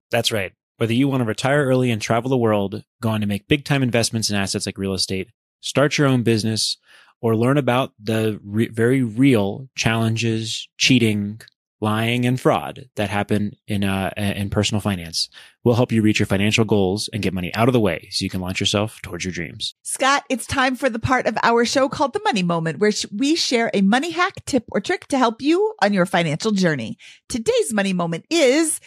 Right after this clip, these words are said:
Speaker 2: beware of A T M fees. Try and find an A T M that is for your bank to avoid fees.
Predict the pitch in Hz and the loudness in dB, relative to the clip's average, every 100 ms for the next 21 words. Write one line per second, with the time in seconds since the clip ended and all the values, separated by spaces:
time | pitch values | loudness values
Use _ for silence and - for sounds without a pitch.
0 | - _ _ - 165 151 196 254 277 - | -20 _ _ -8 -6 0 4 4 4 2
1 | 277 220 170 170 190 - 208 233 226 - | -2 -4 -4 -2 -2 2 4 4 2 2
2 | 226 208 160 147 - - 285 349 415 302 | 4 6 4 0 -8 -4 2 2 2 -2
3 | 262 254 208 220 - 214 208 196 - 190 | -2 -2 -4 -4 -2 -2 0 -2 -2 -2
4 | - 233 196 185 208 285 311 196 170 180 | -4 -6 -4 0 2 4 4 2 0 -2
5 | - 233 214 180 196 185 196 185 - 180 | -6 -6 -4 -2 0 2 2 0 -6 -4
6 | 147 - - | -4 -4 -14